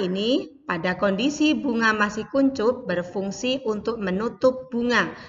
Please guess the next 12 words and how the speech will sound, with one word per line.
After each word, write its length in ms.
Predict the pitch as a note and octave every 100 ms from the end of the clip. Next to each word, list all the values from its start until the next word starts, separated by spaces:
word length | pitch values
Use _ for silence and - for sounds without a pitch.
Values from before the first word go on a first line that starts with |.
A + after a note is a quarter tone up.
| -
sehingga 720 | - F3+ F#3+ F#3 F3 G#3 C#4+ - - -
bunga 400 | F#3 A3 C#4+ C#4
terlindungi 800 | A3+ A3 G3+ F3+ F3 F3+ A#3 D#4+
sebelum 560 | - G3 F3 F#3 A3+
bunga 320 | F#3+ F#3 F3+
itu 400 | F#3+ F#3 - F#3+
mekar. 480 | F3+ F3+ F#3 E3 - - - _ - - _ _ _ _ _ _ _ _ _ G3+
Yang 480 | A3+ C#4+ E4+ -
ke-, 560 | F4 A#3+ A#3+ A#3+ A#3+ A3
berikutnya 800 | A3 A3 D4 D4 G3 F3+ A#3 C4
adalah 480 | F3+ F3 F#3 A#3 A#3
mahkota. 880 | A#3 C4+ - - C#4 C#4 G#3 D3+